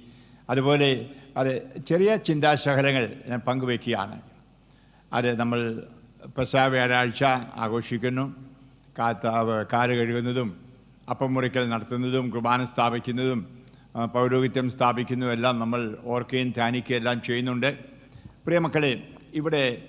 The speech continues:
അത് ഞാൻ ഓർത്തു പോകുന്ന, എൻ്റെ ഓർമ്മയിൽ വരുന്നത് ആയിരത്തി തൊള്ളായിരത്തി എഴുപത്തൊന്ന്, ആ, ഡിസംബർ മാസം അവസാനം, ഞാനന്ന് സെമിനാരിക്കാരനാണ്, ഞാൻ അച്ഛനായത് എഴുപത്തിമൂന്നിലാണെന്ന് നിങ്ങൾക്കറിയാമല്ലോ. അവിടെ അഭയാർത്ഥി ക്യാമ്പിൽ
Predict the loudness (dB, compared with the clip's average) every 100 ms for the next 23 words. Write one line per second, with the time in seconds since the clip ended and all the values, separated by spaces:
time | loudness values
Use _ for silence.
0 | -20 -20 -6 0 0 0 -4 -4 0 0
1 | 0 -2 -2 -4 -2 -2 0 0 -2 -2
2 | -2 -2 -2 -2 -2 -2 -2 -2 -4 -18
3 | -20 -6 -2 -2 -2 -2 0 2 0 -2
4 | -2 -2 -2 -2 -2 -2 -4 -2 0 0
5 | 0 -2 -6 -18 -20 -20 -20 -20 -20 -10
6 | -8 -6 -4 0 2 2 2 2 2 0
7 | -2 -2 -2 -2 0 0 0 -2 -4 -12
8 | -20 -20 -20 -8 0 0 2 0 0 0
9 | 0 2 2 2 2 0 2 0 -2 -4
10 | -4 -4 -4 -2 0 0 -2 -2 -2 -4
11 | -2 2 2 2 0 -2 -2 -2 -2 -2
12 | -2 -4 -20 -20 -20 -20 -6 -2 4 4
13 | 4 4 4 2 -2 2 2 2 -2